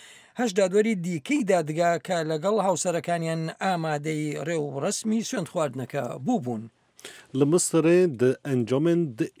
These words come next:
Speaker 2: êrişan de, e, nîzikê çil û çar kes hatin kuştin û ev êriş li ser di dêrên li Misrê hatiye pêkanîn û zanyarî dibêjin, zîdetirê sed kes ji hatine birîndar kirin.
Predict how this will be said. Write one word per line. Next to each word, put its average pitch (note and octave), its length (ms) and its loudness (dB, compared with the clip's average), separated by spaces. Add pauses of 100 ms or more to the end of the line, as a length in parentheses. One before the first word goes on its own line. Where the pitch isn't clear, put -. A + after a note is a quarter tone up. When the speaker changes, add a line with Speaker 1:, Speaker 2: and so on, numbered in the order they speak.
Speaker 2:
êrişan C#3+ 440 0
de, F3 120 0 (440)
e, A#2 40 -6 (400)
nîzikê C#3 600 -2
çil D3 340 -6
û A#2 80 2 (100)
çar D3 180 -2
kes - 280 -4
hatin F3+ 220 -4
kuştin G3 400 -2
û F#3+ 220 -2 (240)
ev F3 60 0 (100)
êriş C3+ 300 0
li A#2+ 80 0
ser E3 240 0 (160)
di D#3+ 60 8 (140)
dêrên C#3 380 4
li A#2 40 0
Misrê C3+ 320 -2
hatiye A#2 300 -4 (120)
pêkanîn A#2+ 440 -2
û B2+ 160 -2 (100)
zanyarî G#2+ 580 -4
dibêjin, D3+ 440 -2 (300)
zîdetirê G#2+ 480 -2
sed - 340 -4
kes B2 260 -4
ji C#3+ 80 -6
hatine B2+ 420 -4
birîndar B2 320 0
kirin. F#2 280 -8